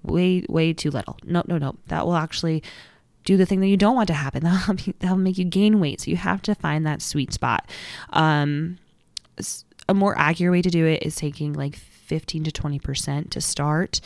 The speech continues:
um, to find your caloric deficit. And if you are really good at math, if you have the time, I do this for one-on-one clients. I actually figure out those specific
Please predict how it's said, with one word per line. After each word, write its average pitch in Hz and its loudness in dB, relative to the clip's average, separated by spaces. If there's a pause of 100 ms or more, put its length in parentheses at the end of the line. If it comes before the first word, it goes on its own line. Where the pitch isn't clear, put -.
(380)
um, 151 0
to 151 -4
find 139 -4
your 202 0
caloric 220 0
deficit. 269 -2 (520)
And 170 2 (880)
if 190 -2
you 185 2
are 180 0
really 226 2
good 226 4
at 196 4
math, 175 2
if 160 -4
you 156 0
have 170 -2
the 180 0
time, 151 -4
I 170 0
do 190 2
this 185 0
for 170 0
one-on-one 156 0
clients. 143 -6
I 160 -2
actually 156 -2
figure 156 -4
out 147 -6
those 151 -4
specific - -6